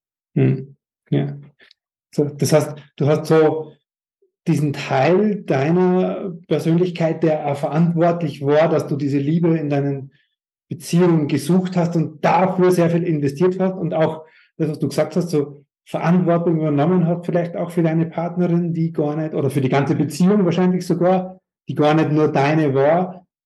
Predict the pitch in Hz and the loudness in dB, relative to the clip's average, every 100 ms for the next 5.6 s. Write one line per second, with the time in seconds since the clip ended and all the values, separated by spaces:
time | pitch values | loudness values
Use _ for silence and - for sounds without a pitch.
0 | _ 160 160 160 147 143 - 151 151 175 | _ -4 -4 -4 -4 -4 -8 -8 -2 0
1 | 175 165 170 165 - _ _ _ 139 139 | 2 2 0 -2 -12 _ _ _ -2 2
2 | 139 151 190 185 196 185 - - _ _ | 4 4 2 2 -2 -2 -8 -20 _ _
3 | _ _ _ _ _ _ 175 190 202 185 | _ _ _ _ _ _ 0 2 0 2
4 | 190 180 170 - 208 160 135 120 - 131 | 4 4 2 -2 -2 0 0 0 -2 -4
5 | 139 120 120 127 113 | -4 -4 -2 -2 -2